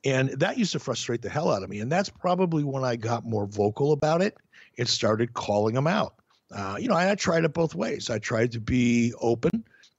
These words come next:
uh, with Dave and with other people. I tried to make myself available,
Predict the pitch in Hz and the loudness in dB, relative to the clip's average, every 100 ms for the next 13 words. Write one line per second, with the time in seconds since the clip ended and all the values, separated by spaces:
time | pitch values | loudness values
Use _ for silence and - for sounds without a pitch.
0 | - 110 110 110 139 160 123 117 135 208 | -8 -4 -2 -2 -2 0 2 4 4 2
1 | 170 151 127 123 120 117 113 - 110 123 | 0 -2 0 -4 0 0 0 -2 -4 -2
2 | 175 - - 120 117 110 107 113 - 107 | -4 -4 -2 0 0 -2 0 0 2 0
3 | 107 101 104 104 113 131 165 165 | -2 -2 2 2 2 2 0 -4